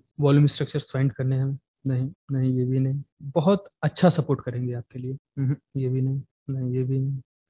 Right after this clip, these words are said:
ये भी नहीं, ये रहे। <clears throat> कब मिले हैं हम लोगों को ये? ट्वेंटी सेकेंड of May, ट्वेंटी सेकेंड of May, वन, टू, थ्री, फोर,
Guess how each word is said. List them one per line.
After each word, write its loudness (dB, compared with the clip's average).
ये -2
भी -2
नहीं, -2
ये 2
रहे। -6
<clears throat> -8
कब 6
मिले 8
हैं 8
हम 6
लोगों 2
को -2
ये? 2
ट्वेंटी -2
सेकेंड -2
of 0
May, -10
ट्वेंटी 0
सेकेंड 4
of 2
May, -4
वन, 0
टू, -2
थ्री, -8
फोर, -20